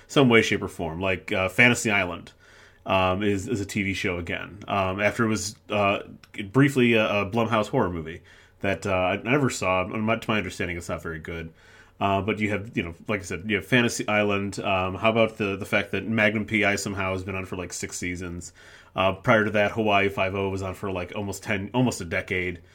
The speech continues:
Um, you know, there's just shows, shows like that. They're just, they'll never, T V shows will just never, especially if they really get a big cultural foothold,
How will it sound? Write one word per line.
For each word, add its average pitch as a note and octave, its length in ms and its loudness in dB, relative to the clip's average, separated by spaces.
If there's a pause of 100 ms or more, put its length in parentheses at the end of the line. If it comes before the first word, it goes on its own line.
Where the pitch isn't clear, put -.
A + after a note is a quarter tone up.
(380)
Um, F#2+ 540 0 (100)
you B2 140 2
know, G#2+ 80 0
there's G#2+ 240 0
just - 380 -4
shows, D3 360 6 (120)
shows C#3+ 360 4
like A#2 220 0
that. G2+ 460 2 (520)
They're G#2+ 140 2
just, B2 440 0 (120)
they'll A#2 320 2
never, A#2 680 4 (360)
T D#3+ 140 2
V F3 100 4
shows C#3 260 4
will A2 100 -4
just G#2+ 240 -4
never, G#2 360 0
especially C3+ 360 0
if A#2 80 0
they G#2+ 120 2
really A2 320 0
get G#2 480 -2
a A#2 80 -6
big G#2 300 -2
cultural G#2 320 -4
foothold, G2+ 560 -2